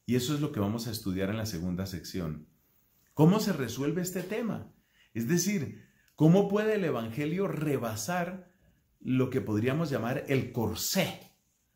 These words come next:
el límite que le imponía el judaísmo? ¿Cómo pudo llegar a otras naciones? La respuesta tiene nombre propio, se llama la Asamblea o Concilio de Jerusalén, y esa será nuestra tercera sección.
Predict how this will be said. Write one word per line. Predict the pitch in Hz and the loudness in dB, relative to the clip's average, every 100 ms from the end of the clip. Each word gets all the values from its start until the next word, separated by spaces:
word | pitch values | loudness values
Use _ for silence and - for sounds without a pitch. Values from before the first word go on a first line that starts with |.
| _ 117 | _ -2
el | 113 120 | 2 4
límite | 170 214 170 110 107 | 4 4 2 0 -4
que | 107 | -2
le | 104 | -2
imponía | 104 104 104 117 123 120 - | -2 -2 -2 -2 -4 -6 -6
el | 110 | -6
judaísmo? | 107 104 98 147 - 90 80 - _ _ _ _ _ | -2 -2 0 -2 -4 -6 -8 -12 _ _ _ _ _
¿Cómo | 135 160 175 | 6 6 6
pudo | 190 190 185 | 2 2 2
llegar | 123 107 139 156 147 - | 0 -4 -4 -6 -6 -6
a | 110 | -6
otras | 110 120 123 | -4 -6 -6
naciones? | 113 95 135 127 95 85 - _ _ _ _ _ _ | -6 -6 -4 -2 -2 -6 -12 _ _ _ _ _ _
La | 101 104 | 0 0
respuesta | 92 90 - 135 147 - 160 156 | 0 -2 0 0 0 -2 -6 -2
tiene | 104 101 | 0 2
nombre | 98 98 98 | 2 2 0
propio, | 98 151 127 135 156 - _ _ _ | -2 -2 -2 -6 -8 -12 _ _ _
se | - 107 | -2 2
llama | 110 131 | 2 2
la | 135 113 | 0 0
Asamblea | 104 110 92 104 165 170 - | -2 -2 0 0 2 0 -2
o | 98 | -4
Concilio | 101 92 - 160 160 | -2 -2 0 0 0
de | 117 | -2
Jerusalén, | 113 113 135 156 123 123 160 - _ _ - | -4 -4 -4 -2 -2 -4 -6 -14 _ _ -2
y | 107 | 0
esa | 107 127 | 2 0
será | 123 95 101 | -2 0 0
nuestra | 113 110 85 | -2 -4 -6
tercera | - - 85 82 | -6 -8 -6 -6
sección. | 87 - - 117 92 - | -6 -10 -4 -2 -2 -4